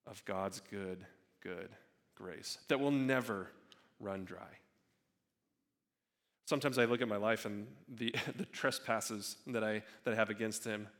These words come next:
the trespasses, the ways that I intentionally go wrong, which prayerfully are continuing to shrink more and more. This is the journey of faith. But as I look at my life, and man, oh man, even as a good kid, I have done so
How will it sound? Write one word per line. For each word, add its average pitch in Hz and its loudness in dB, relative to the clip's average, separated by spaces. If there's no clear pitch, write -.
the 139 0
trespasses, 127 2
the 120 2
ways 135 8
that 131 6
I 123 8
intentionally 123 0
go 117 0
wrong, 101 -2
which - 0
prayerfully 123 4
are 117 4
continuing 131 2
to 113 4
shrink 120 -2
more 123 4
and 123 4
more. 110 2
This 110 0
is 113 -2
the 135 2
journey 107 -2
of 107 -4
faith. 107 -4
But 120 0
as 123 2
I 123 2
look 131 0
at 147 -2
my 127 -2
life, 113 0
and 117 0
man, 131 0
oh 113 0
man, 104 -2
even 131 -2
as 117 -2
a 120 -2
good 110 -2
kid, 104 -4
I 104 0
have 104 -2
done 98 -6
so 98 -6